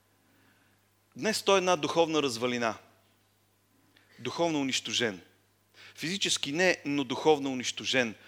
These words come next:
Целта на врагът е да ме заведе, мен, теб, нас, на Оновото поле. Да загубим перспективата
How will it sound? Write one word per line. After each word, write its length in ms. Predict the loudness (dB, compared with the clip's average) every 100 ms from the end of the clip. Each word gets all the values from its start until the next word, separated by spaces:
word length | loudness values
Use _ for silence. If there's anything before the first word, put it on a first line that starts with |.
| -20 -20 -20 _ _
Целта 340 | -2 0 0
на 100 | 0
врагът 440 | 2 2 4 2 4
е 160 | 2 2
да 200 | -2 0
ме 120 | 0
заведе, 680 | 0 0 0 6 6 6 -6
мен, 340 | 0 2 2 -4 -20 _
теб, 280 | 2 2 -10
нас, 640 | -2 0 2 0 -2 -6 -14 _ _ _ _ _ _ _ _ _ _ _
на 200 | 0 0 4
Оновото 460 | 4 4 -2 -8
поле. 360 | -8 -6 -6 -6 -16 _ _ _ _ _ _ _ _ _ _
Да 120 | -12
загубим 380 | -8 -2 0 0
перспективата 880 | -2 -6 -6 -10 -4 -2 -2 -4 -6